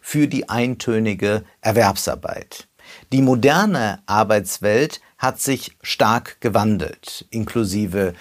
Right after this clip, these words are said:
Kickers im Aufenthaltsraum. Was also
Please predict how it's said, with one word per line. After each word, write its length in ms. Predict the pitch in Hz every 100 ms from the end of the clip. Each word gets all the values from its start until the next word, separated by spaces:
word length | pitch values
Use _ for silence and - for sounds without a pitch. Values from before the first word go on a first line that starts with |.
| _
Kickers 440 | - 147 117 104 -
im 380 | - 101 98 95 - _
Aufenthaltsraum. 1000 | 110 120 110 - 80 73 - 85 78 - _ _ _ _ _ _ _ _ _ _ _ - - - - - _ _ _ _
Was 280 | - 135 -
also 520 | 135 139 123 123 -